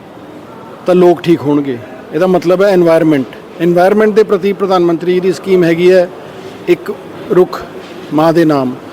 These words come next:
ਇੱਦਾਂ ਹੀ ਬਾਕੀ ਏਨਵਾਯਰਮੇਂਟ ਦੇ ਰਿਲੇਟਿਡ ਜਿਹੜੀ ਚੀਜ਼ਾਂ ਨੇ। ਦੂਸਰੀ ਗੱਲ,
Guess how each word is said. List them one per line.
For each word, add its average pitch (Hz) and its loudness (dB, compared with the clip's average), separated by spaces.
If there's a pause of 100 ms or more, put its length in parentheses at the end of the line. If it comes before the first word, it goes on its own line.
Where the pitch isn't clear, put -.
(300)
ਇੱਦਾਂ 160 2
ਹੀ 202 4
ਬਾਕੀ 156 -2
ਏਨਵਾਯਰਮੇਂਟ 185 2
ਦੇ 190 2
ਰਿਲੇਟਿਡ 175 2
ਜਿਹੜੀ 165 4
ਚੀਜ਼ਾਂ 156 -2
ਨੇ। 143 0
ਦੂਸਰੀ 185 0
ਗੱਲ, 170 0